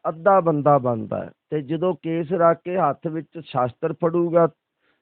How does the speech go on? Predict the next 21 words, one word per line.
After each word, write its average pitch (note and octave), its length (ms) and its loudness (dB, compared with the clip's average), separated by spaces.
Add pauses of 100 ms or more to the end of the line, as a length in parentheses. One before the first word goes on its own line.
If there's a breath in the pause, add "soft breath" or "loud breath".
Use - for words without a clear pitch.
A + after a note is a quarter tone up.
(260)
ਤੇਗ E3 280 -2
ਫੜੇਗਾ, D#3+ 720 2 (760)
ਕੋਈ G3+ 220 0
ਵੀ A3 160 -6
ਸ਼ਾਸਤਰ D#3+ 480 2
ਫੜੇ, E3+ 320 -2
ਕੁਹਾੜੀ D3 480 2
ਫੜੇ, E3 340 0 (500)
ਬਰਛਾ D3+ 480 2
ਫੜੇ, D#3+ 380 -2
ਕਿਰਪਾਨ D#3 640 -4
ਫੜੇ, E3 340 -6
ਬੰਦੂਕ C#3+ 500 -4
ਫੜੇ, D#3 420 -4
ਰਿਵਾਲਵਰ D3 580 2
ਫੜੇ, E3 300 -2
ਜੋ D#3 280 0
ਮਰਜ਼ੀ D#3 440 0
ਹਥਿਆਰ D3 500 2
ਰੱਖੇ C#3+ 340 -4
ਆਪਣੀ D3+ 400 -2